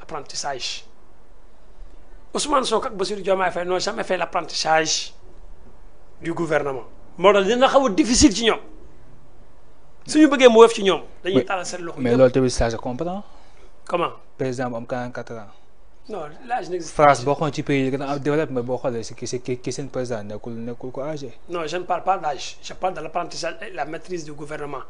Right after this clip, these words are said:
Speaker 1: Macron a appris. Macron xëy
Speaker 2: Ouais.
Speaker 1: rek nekk président de la République, nekkoon na ministre en France.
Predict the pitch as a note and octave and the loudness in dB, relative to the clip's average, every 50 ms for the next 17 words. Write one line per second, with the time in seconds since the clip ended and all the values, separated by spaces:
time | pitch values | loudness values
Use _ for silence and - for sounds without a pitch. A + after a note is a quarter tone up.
0 | - - - - - - - - - - E3+ F3 F3 - F3+ F3+ F#3+ F3+ F3+ E3 | -12 -12 -12 -12 -12 -12 -12 -10 -8 0 0 2 2 4 4 4 4 2 2 0
1 | F3 - F3 E3+ - F3+ F3 D#3 - - - - - - - - - - - - | 2 0 -2 -2 -2 -2 -2 -2 -4 -8 -10 -10 -12 -12 -12 -12 -12 -12 -12 -12
2 | - - - - - - - - - - - - - - E3 F3+ F3+ - - E3 | -12 -12 -12 -12 -12 -12 -12 -12 -12 -12 -12 -12 -10 0 0 0 2 2 -2 -4
3 | C#3+ - - - F#3+ F3 E3+ F#3 F#3 G3 - - - F#3+ E3+ D#3 E3 D#3+ D#3+ E3+ | -2 -2 2 4 6 6 6 4 2 0 -4 -4 -4 -4 -2 -2 -2 -2 0 0
4 | E3+ F3 F3+ F3 - - G3 E3+ - - D#3 D#3 D#3 E3 F3+ G#3+ E4 - - G#3+ | 0 0 0 -2 -8 -6 -6 -6 -6 -4 -4 -4 0 0 0 0 0 -6 -6 -6
5 | F#3+ - - G#4+ A4+ A4+ - - - | -6 -4 -2 -2 -2 -2 -2 -6 -6